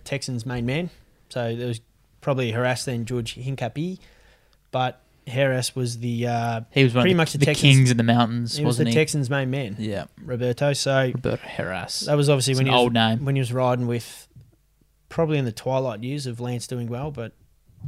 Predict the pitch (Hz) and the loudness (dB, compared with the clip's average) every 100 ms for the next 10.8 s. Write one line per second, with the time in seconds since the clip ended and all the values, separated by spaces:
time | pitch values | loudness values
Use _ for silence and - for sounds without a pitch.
0 | - _ - _ - 123 123 120 117 117 | -16 _ -20 _ -16 -8 -6 -2 -2 0
1 | 110 113 107 - - - - - - - | 0 -2 -6 -10 -18 -20 -20 -20 -20 -14
2 | - 120 101 - - 110 113 107 107 _ | 0 2 2 -2 -8 -6 -4 -4 -6 _
3 | _ - _ _ - _ _ _ _ - | _ -20 _ _ -20 _ _ _ _ -2
4 | 123 117 113 127 156 170 - - 156 151 | 2 4 8 10 12 10 4 -2 6 8
5 | 165 156 135 - 156 160 190 180 - 147 | 10 10 8 6 8 8 8 4 6 6
6 | 151 143 135 147 143 143 135 143 131 131 | 8 8 6 8 10 10 8 6 6 6
7 | 139 131 139 143 143 175 170 175 - _ | 6 6 6 6 6 8 10 10 6 _
8 | _ _ - - 147 143 143 143 147 147 | _ _ -8 -2 2 4 8 8 12 12
9 | 131 123 - 156 170 170 131 117 139 131 | 10 6 6 10 12 10 8 6 6 6
10 | 147 139 - 156 147 170 170 | 6 4 6 4 6 8 8